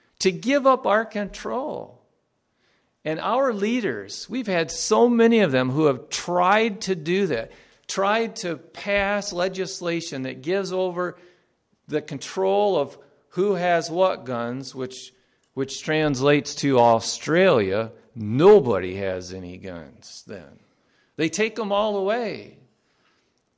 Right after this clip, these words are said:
Who in their right mind in America would ever sell us out? What Judas is there in America, or Judas is plural, in America who would do that to us?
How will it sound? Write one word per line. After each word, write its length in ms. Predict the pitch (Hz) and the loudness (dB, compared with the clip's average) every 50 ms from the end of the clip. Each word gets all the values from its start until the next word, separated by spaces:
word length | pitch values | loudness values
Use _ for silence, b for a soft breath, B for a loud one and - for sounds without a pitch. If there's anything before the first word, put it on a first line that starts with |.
| _ | _
Who 320 | - 262 302 302 302 285 240 | -2 -2 0 0 0 0 0
in 180 | 208 190 175 | -2 -2 -4
their 240 | 147 165 156 147 139 | -2 -2 0 0 0
right 500 | 123 110 110 123 170 214 226 208 - - | -2 -4 -2 -2 0 0 -2 -6 -10 -14
mind 1040 | 139 127 123 131 151 175 208 233 247 226 180 127 107 98 85 82 82 87 98 - - | -12 -10 -8 -6 -4 -2 0 0 0 0 0 0 -2 -4 -6 -8 -10 -14 -16 -16 -10
in 120 | - 147 131 | -6 -4 -4
America 600 | 123 120 123 135 156 190 180 151 - - 127 127 | -2 -2 -2 -2 0 0 0 -2 -2 -4 -6 -4
would 180 | 127 123 - - _ - | -4 -6 -8 -10 _ -2
ever 460 | 190 214 233 233 240 226 214 190 B B B B B B B B B B _ | 0 2 2 4 4 2 2 2 B B B B B B B B B B _
sell 520 | - - - - - - 208 190 208 202 | -4 -2 0 0 2 4 4 4 4 4
us 180 | 185 165 - - | 4 2 2 2
out? 440 | 196 180 175 139 117 110 - - b b b b b b | 2 4 4 2 0 -2 -4 -10 b b b b b b
What 440 | b - 233 254 262 - - - - | b 4 4 4 4 2 -6 -14 -8
Judas 580 | - - 247 254 269 262 208 175 160 151 - - | -4 0 2 4 4 4 4 4 2 2 0 -2
is 340 | - - 226 233 220 175 | -2 0 0 0 -2 -2
there 300 | 147 147 135 131 131 139 | 0 2 2 2 2 2
in 240 | 151 - - 143 143 | 0 -2 -4 -6 -4
America, 720 | 143 135 131 143 170 214 233 214 156 127 120 - 123 127 139 | -4 -4 -2 -2 -2 0 0 0 -2 -2 -4 -2 -2 0 0
or 180 | 135 123 123 | 0 0 -2
Judas 460 | 110 117 139 170 175 139 120 117 - | -4 -4 -4 -4 -2 -2 -4 -4 -4
is 160 | 151 135 110 - | -6 -6 -8 -8
plural, 560 | - - - 170 202 226 214 185 135 131 139 | -12 -8 -2 0 2 4 4 4 4 4 4
in 100 | 139 135 | 2 0
America 580 | 131 135 151 196 233 269 269 240 - 147 139 | -2 -2 -2 0 2 2 2 0 0 -2 -4
who 140 | 135 139 147 | -4 -4 -6
would 340 | 147 143 127 120 113 - - | -6 -8 -8 -10 -12 -16 -10
do 260 | - 185 233 285 294 262 | -6 -6 -4 -4 -2 -2
that 320 | 196 131 110 104 - - | -2 -4 -4 -6 -10 -12
to 240 | - 131 123 110 98 | -10 -8 -8 -8 -8
us? 500 | 90 82 92 - - - - - - | -10 -12 -16 -18 -18 -18 -18 -18 -20